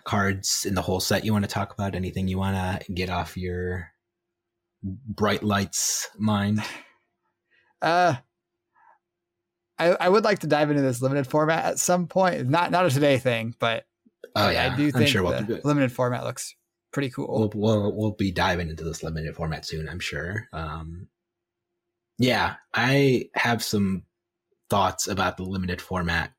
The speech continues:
Speaker 1: as well. Um, but, well, I guess we'll save that for a limited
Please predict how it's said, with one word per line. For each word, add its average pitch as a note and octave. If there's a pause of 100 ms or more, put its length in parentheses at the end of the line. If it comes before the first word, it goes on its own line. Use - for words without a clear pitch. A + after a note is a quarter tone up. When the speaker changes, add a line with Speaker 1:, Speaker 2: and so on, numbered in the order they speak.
(160)
Speaker 1:
as F2 (300)
well. G2+ (400)
Um, F2 (1200)
but, A2+
well, G#2+
I G#2
guess F#2+
we'll F#2+
save F#2
that F#2
for F#2
a F2+
limited F2